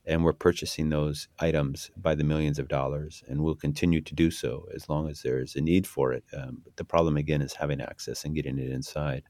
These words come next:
Um, and then the other aspect is the con-, expansion and how we're gonna use those funds is expanding programs. As I mentioned earlier, we need to expand our amputee program, our orphan sponsorship program, our mental health program.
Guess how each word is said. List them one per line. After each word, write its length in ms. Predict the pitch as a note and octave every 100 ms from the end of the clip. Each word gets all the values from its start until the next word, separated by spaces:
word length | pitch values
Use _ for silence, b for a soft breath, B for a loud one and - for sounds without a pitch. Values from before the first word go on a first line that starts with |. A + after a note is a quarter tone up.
| -
Um, 400 | D2 C#2+ D2 -
and 140 | A2
then 100 | B2
the 120 | B2 F2+
other 180 | G#2+
aspect 480 | D2+ E2+ - F2 -
is 160 | F#2 -
the 120 | E2+
con-, 260 | - F2 -
expansion 760 | F2 - - F2+ F2+ - D#2+ D2 D#2+
and 160 | D#2
how 140 | F2+ F2+
we're 100 | F2+
gonna 100 | F2
use 140 | F2
those 160 | E2+ -
funds 260 | E2 E2
is 160 | D#2 D2
expanding 580 | D2 - E2+ E2+ E2+ D2
programs. 520 | F2 E2 E2 C#2+ D2+
As 100 | D2
I 80 | D2
mentioned 320 | D2+ D2 A#1+
earlier, 420 | D2 F2 D#2 B1
we 160 | C#2+ D2
need 200 | D#2+ -
to 100 | D#2
expand 380 | - - E2
our 80 | D2
amputee 500 | D#2 D2+ C#2+ - D2+
program, 380 | - B1+ - C#2
our 160 | D2 E2
orphan 260 | E2+ D#2
sponsorship 560 | - B1+ D2 - - -
program, 340 | D2 C#2 C2
our 60 | D2
mental 300 | E2 F2 E2+
health 260 | E2 D2+
program. 400 | - D2 C#2 B1